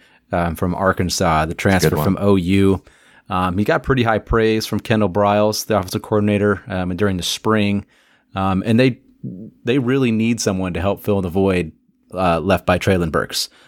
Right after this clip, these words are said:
Speaker 1: Um, he, Treylon Burks was essentially their passing game last year. He was K J Jefferson's by far favorite target and just came up with so many huge plays.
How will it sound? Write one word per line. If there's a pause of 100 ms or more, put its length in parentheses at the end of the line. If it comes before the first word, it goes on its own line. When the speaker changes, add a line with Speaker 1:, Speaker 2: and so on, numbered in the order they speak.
(180)
Speaker 1:
Um,
he,
Treylon
Burks
was
essentially
their
passing
game
last
year.
He (580)
was (220)
K
J
Jefferson's (100)
by
far
favorite
target
and
just
came
up
with
so
many
huge
plays.